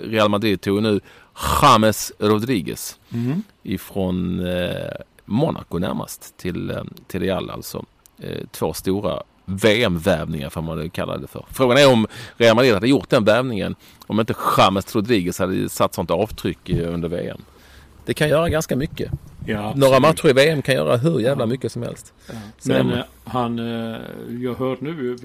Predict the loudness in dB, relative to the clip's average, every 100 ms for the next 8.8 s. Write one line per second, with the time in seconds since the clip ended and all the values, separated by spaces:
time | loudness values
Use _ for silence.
0 | -10 -8 -6 -8 -8 -10 -8 -8 -8 -8
1 | -8 -8 -12 -12 -12 -12 -12 -12 -12 -10
2 | -10 -8 -10 -10 -10 -10 -8 -8 -10 -14
3 | -18 -16 -16 -16 -18 -18 -14 -14 -12 -14
4 | -16 -20 -14 -10 -10 -8 -10 -12 -12 -14
5 | -14 -16 -18 -20 -20 -20 -16 -14 -12 -12
6 | -10 -12 -12 -12 -14 -16 -20 -18 -12 -12
7 | -12 -18 -20 -18 -6 0 4 4 2 0
8 | 0 0 0 -2 2 4 4